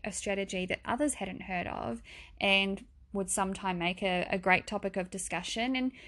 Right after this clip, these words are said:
due to the current state of the world, a lot of people are going to be finding themselves having to make decisions at the moment. So I thought, what better time to do an episode on those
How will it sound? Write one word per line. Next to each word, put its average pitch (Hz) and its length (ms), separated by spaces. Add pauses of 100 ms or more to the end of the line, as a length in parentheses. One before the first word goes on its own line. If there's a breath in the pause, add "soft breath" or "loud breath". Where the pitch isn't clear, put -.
(220 loud breath)
due 349 300
to 269 680 (260)
the 240 100
current 233 400
state 220 360
of 233 140
the 214 120
world, 226 460 (760 loud breath)
a 262 80
lot 311 140
of 339 100
people 349 260
are 302 60
going 302 280
to - 60
be 285 100
finding 269 340
themselves 247 480
having 247 260
to 240 100
make 247 320
decisions 190 500
at - 120
the 196 60
moment. - 440
So 240 120
I 233 100
thought, 240 240
what 269 220
better 330 180
time 190 420 (360 loud breath)
to - 100
do 233 200
an 233 80
episode 180 580
on 196 420
those 180 560